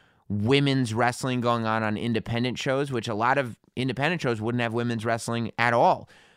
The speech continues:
Uh, intergender wrestling became a thing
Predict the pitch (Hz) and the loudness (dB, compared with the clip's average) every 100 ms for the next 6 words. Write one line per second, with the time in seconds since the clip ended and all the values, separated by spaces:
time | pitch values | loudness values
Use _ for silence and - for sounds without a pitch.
0 | - 110 113 110 175 175 185 151 175 220 | -4 2 2 0 -2 0 0 0 0 2
1 | 202 123 107 - 101 67 - _ _ _ | 2 2 0 0 -8 -8 -12 _ _ _
2 | _ _ - 120 131 135 135 120 110 120 | _ _ -6 -2 0 0 0 0 -2 -2
3 | 113 98 92 | 0 0 -2